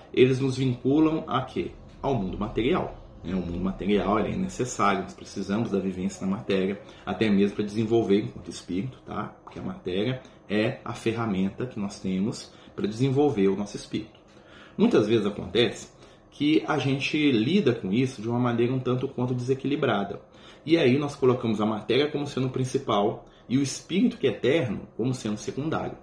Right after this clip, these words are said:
E aí o que que acontece? Essa procura que as pessoas têm pela espiritualidade com o objetivo de resolver a questão material. Ou seja, nós estamos invertendo valor. Na verdade, a matéria serve é pra trabalhar o espírito,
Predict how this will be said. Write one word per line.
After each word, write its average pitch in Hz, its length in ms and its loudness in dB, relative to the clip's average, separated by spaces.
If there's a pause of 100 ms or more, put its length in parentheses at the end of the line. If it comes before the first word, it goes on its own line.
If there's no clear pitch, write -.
(220)
E 143 140 4
aí 123 120 8
o 120 60 0
que - 100 -12
que 120 80 -8
acontece? 117 720 -4 (280)
Essa 127 220 -4
procura 143 540 4
que 160 100 -2
as 127 100 -6
pessoas 113 460 -2
têm 92 300 -4 (140)
pela 90 140 -4
espiritualidade 104 1000 0 (300)
com 160 140 6
o 180 60 8
objetivo 165 680 4
de 127 80 2
resolver 123 420 4
a 101 40 0
questão 104 280 -8
material. 110 560 -4 (240)
Ou - 60 -10
seja, 92 180 -4
nós 101 100 -2
estamos 123 200 4
invertendo 127 380 2
valor. 135 340 2 (480)
Na 104 100 0
verdade, 113 540 4
a 117 40 2
matéria 117 480 0
serve 127 580 0
é - 60 -6
pra 113 140 -6
trabalhar 104 380 -2
o - 20 4
espírito, 110 560 -2